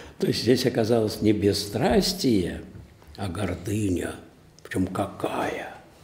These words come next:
Он даже не удостоил ответа эту скотину, этого пса, который лает на него. Что вы будете отвечать псу? И что хочу сказать,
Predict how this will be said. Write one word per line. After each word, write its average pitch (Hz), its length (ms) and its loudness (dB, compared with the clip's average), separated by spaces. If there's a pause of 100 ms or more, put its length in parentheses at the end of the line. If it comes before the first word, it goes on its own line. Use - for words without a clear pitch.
(960)
Он 98 160 -2
даже 113 240 4
не 120 100 8
удостоил 120 680 8
ответа 139 720 6
эту 107 380 0
скотину, 107 760 -2 (800)
этого 110 320 0
пса, 165 340 6
который 113 460 2
лает 110 480 2
на 107 80 4
него. 92 380 0 (360)
Что 120 300 4
вы 98 60 2
будете 113 260 4
отвечать - 560 0
псу? - 380 2 (3750)
И 226 100 -4
что - 160 2
хочу 156 260 4
сказать, 120 580 2